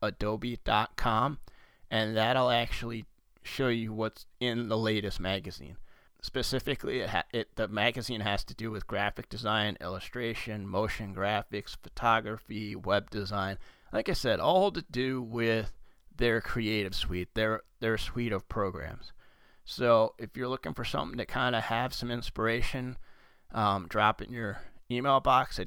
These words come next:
definitely recommend signing up for that. So again, that is create dot adobe dot com. I will put that in the show notes so you guys can link to that. I think I'm actually gonna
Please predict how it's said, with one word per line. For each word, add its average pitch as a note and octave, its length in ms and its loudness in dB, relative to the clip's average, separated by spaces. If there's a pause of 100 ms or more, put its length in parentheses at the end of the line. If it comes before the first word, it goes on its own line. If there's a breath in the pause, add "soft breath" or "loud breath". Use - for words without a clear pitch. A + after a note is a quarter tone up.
(100)
definitely A2 400 0
recommend G#2 480 -4
signing F#2+ 360 -4
up F2+ 120 -10 (100)
for E2 120 -14
that. D2+ 220 -10 (300 soft breath)
So A2+ 140 -4
again, A2+ 380 2
that G2 200 0
is G2+ 200 -2
create A2 560 -2 (180)
dot A2 340 2 (140)
adobe A2 680 -2
dot F#2 320 0
com. A2+ 420 -2 (380 soft breath)
I A#2 140 4
will B2+ 140 2
put - 220 0
that B2 180 4
in A2+ 100 -4
the F#2+ 80 -4
show C#3 260 -4
notes D#3+ 300 -6
so A2+ 140 -6
you G2 160 -2
guys F#2 280 0
can F2+ 260 -6
link G2+ 260 -6
to C3 120 -2
that. D3 300 -4 (800)
I B2+ 80 0
think - 380 -6
I'm F#3+ 100 0
actually D#3+ 380 -4
gonna B2+ 340 0